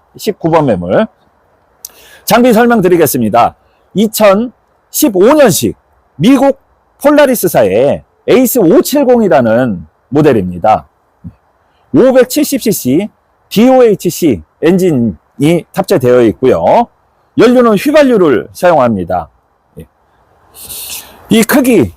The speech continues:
제가 이렇게 팔 벌리고 있습니다. 예, 제 머리 <laughs> 크기는 천 씨씨 에이티비만 합니다. 보통 유티비,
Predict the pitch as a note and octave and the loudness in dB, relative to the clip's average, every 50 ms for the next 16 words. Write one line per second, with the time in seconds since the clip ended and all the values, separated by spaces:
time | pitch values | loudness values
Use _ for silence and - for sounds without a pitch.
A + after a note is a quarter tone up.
0 | _ _ _ _ _ - F#3 G3 G3 F3+ F3+ F3+ - F#3 - - - B3+ A#3 F#3 | _ _ _ _ _ -2 0 2 2 2 2 0 -2 -4 -4 -2 0 2 2 2
1 | B2+ F#2+ F#2 _ - E3+ F3+ F#3 E3 E3 C#3+ B2+ - D#3 D3 C3 A#2+ G#2 G#2+ G2 | 0 -2 -6 _ 0 2 2 4 4 2 2 0 0 -2 -2 -2 -2 -2 -2 -2
2 | F2 - _ _ _ _ _ _ B2 C3+ C3 A2+ F2+ E2 - _ _ _ _ _ | -4 -6 _ _ _ _ _ _ -2 0 0 0 -2 -4 -8 _ _ _ _ _
3 | _ - - D#3 D3+ C#3 C#3+ D#3 E3 D#3+ D#3 D3 B2+ G2 - - - - - - | _ -4 0 0 2 2 2 2 2 2 0 0 -2 -4 -8 -16 -20 -20 -20 -20
4 | - - A#4 F3+ E3+ - - _ _ _ B3 - - - G3 G3+ G#3+ G#3 G3+ A3 | -16 -8 -4 -4 -4 -4 -6 _ _ _ -12 -12 -10 -10 -10 -6 -4 -4 -4 -4
5 | A#3+ A#3+ A#3 A3+ - - - D4+ C4+ C4+ C4 G#3+ D3+ G#2+ - _ _ _ _ _ | -6 -8 -14 -20 -8 -4 -2 0 2 2 2 2 2 0 -4 _ _ _ _ _
6 | _ _ _ _ D#3+ E3+ G#3+ A#3+ A3 C#3+ G2+ E2 - _ _ _ _ _ _ _ | _ _ _ _ -2 0 2 2 2 0 -2 -6 -10 _ _ _ _ _ _ _
7 | _ _ _ _ - - - E4 F4 F4 - - D4 C#4+ - - C#4+ C#4 A#3+ E3 | _ _ _ _ -10 -4 -2 -2 -2 -2 -2 -2 -2 -2 -2 -2 0 0 2 2
8 | E3 A3+ C#4 C#4+ - - C4 C#4 C4+ B3 A3 G#3+ A3 A#3+ A#3 A3 G3 D3+ B2 G#2 | 4 4 2 2 0 -2 -2 0 0 2 2 2 2 2 0 0 0 -2 0 0
9 | B2+ B2 G2+ F2 - _ _ _ _ _ - B3 - - B3 A3+ E3+ D#3 G#3 F4 | 0 0 0 -2 -6 _ _ _ _ _ -2 -2 0 0 0 0 0 0 0 -2
10 | A3+ - - B3 G#3+ F3+ C#3+ B2+ C#3 D#3+ F3+ C#3 G#2 | -2 -2 -4 -4 -2 -2 0 0 0 0 0 -2 -4